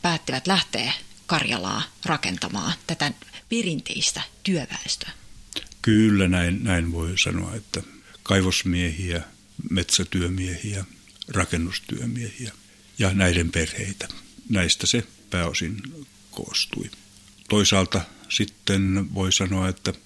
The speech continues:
Speaker 2: näistä Amerikan suomalaisista ja Kanadan suomalaisista moni oli kohtalaisen paljon vaurastunut vuosikymmenien aikana, niin että eivät he mitään varsinaista köyhälistöä kumminkaan ol-, olleet.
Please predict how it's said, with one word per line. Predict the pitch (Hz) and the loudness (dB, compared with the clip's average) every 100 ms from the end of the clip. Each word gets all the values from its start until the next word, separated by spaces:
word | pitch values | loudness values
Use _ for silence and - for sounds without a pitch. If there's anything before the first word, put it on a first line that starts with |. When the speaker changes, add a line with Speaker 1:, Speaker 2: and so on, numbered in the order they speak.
| - - - | -20 -20 -4
Speaker 2:
näistä | - - | -2 0
Amerikan | 90 98 90 92 | 2 4 4 2
suomalaisista | 110 98 101 98 98 - | 4 4 4 4 0 2
ja | 104 | 0
Kanadan | 98 101 92 85 | 4 4 4 2
suomalaisista | 85 92 92 95 95 92 - 95 87 - | 0 -2 -2 -4 -4 -2 -2 -2 -6 -6
moni | 113 104 90 | 0 2 4
oli | 87 95 - - - - - - - - | 2 0 -2 -14 -20 -18 -18 -18 -20 -18
kohtalaisen | - 113 - 110 107 104 98 104 85 - | -6 -4 -2 0 2 2 2 0 -2 -6
paljon | - 110 101 98 107 | -2 2 2 2 2
vaurastunut | 107 110 95 90 - - 90 - - | 4 6 4 2 0 -2 -4 -4 -2
vuosikymmenien | 95 - 98 95 92 92 90 | 0 0 0 0 0 0 -2
aikana, | 98 92 87 87 95 | 0 -2 -2 -4 -4
niin | 92 | -4
että | 90 - | -4 -2
eivät | 90 90 - | 0 0 -2
he | 95 85 - - - - - - | -4 -4 -16 -20 -16 -16 -14 -10
mitään | - 95 92 95 | 0 2 2 0
varsinaista | 98 95 - 92 - | 0 2 4 2 0
köyhälistöä | 87 110 107 98 87 - - 73 - - - - | 4 6 6 4 2 0 0 -4 -6 -14 -16 -14
kumminkaan | - 101 92 90 - - - | -2 0 2 0 -4 -8 -8
ol-, | - 104 107 - - | -10 -12 -12 -12 -6
olleet. | 98 117 110 - - | -6 -6 -10 -10 -12